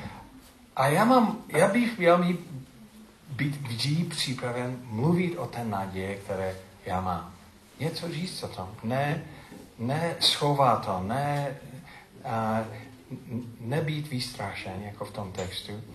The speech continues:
ale, a, používat všechny příležitosti, které, které mám.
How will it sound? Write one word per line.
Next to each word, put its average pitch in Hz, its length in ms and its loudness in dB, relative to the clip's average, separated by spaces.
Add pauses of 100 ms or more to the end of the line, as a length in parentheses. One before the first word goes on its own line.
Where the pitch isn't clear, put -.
(340)
ale, 107 680 2
a, 107 200 -4
používat 120 400 -2
všechny 113 420 -8
příležitosti, 98 840 -8
které, 98 480 -8
které 104 160 -8
mám. 135 280 -4